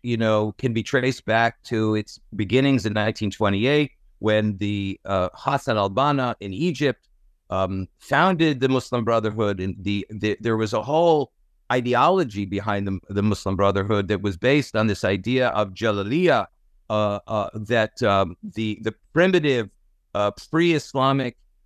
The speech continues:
uh, uh, uh, pre-Islamic, you know, s-, uh, I would call it, uh, ignorance, had invaded the world once ag-,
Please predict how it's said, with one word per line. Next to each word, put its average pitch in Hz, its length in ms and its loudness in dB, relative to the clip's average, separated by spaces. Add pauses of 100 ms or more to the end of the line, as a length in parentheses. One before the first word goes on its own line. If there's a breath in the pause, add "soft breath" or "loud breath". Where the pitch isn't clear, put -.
(160)
uh, 95 400 0 (100)
uh, 104 80 -12 (180)
uh, 107 240 -4 (120)
pre-Islamic, 135 640 2
you 120 120 0
know, 113 100 2
s-, - 180 -6
uh, 107 160 -2
I 110 120 -2
would 110 160 -4
call 110 320 2
it, 101 180 -4
uh, 107 140 -6
ignorance, 151 600 0 (400)
had 123 360 -2
invaded 127 580 0
the 135 100 0
world 131 300 0
once 120 320 -2
ag-, 104 140 -12